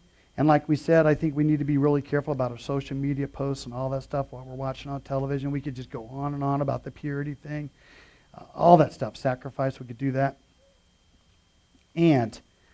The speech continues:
I'm gonna read this scripture. And come to find out,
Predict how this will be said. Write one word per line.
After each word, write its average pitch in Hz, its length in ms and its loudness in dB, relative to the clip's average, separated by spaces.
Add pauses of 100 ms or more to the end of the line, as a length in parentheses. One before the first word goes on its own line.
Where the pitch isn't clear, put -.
(320)
I'm 160 160 4
gonna 180 160 6
read 165 180 4
this 151 140 -2
scripture. 135 600 -6
And 135 140 -4
come 240 180 4
to 240 60 4
find 175 320 2
out, 127 260 4